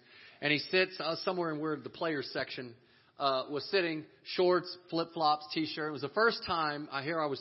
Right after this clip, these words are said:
twenty-five years old, it was the first time I'd ever been playing baseball where he wasn't actually playing, and we were kinda in the same stadium. So it was a little weird. And I remember after the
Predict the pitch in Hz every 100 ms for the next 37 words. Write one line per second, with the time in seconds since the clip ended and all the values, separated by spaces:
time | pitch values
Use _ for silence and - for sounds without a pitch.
0 | - 165 160 147 139 156 147 135 123 127
1 | 120 202 196 - 165 143 147 160 151 -
2 | - - - _ _ _ _ 170 185 -
3 | 196 214 214 175 165 - 151 135 143 135
4 | 165 160 139 131 127 123 123 110 - 151
5 | 120 104 107 - 123 135 131 117 139 123
6 | 117 107 147 127 - 160 127 175 170 180
7 | 233 302 127 117 135 92 - _ _ _
8 | - - - - - 214 226 302 240 233
9 | 220 196 160 139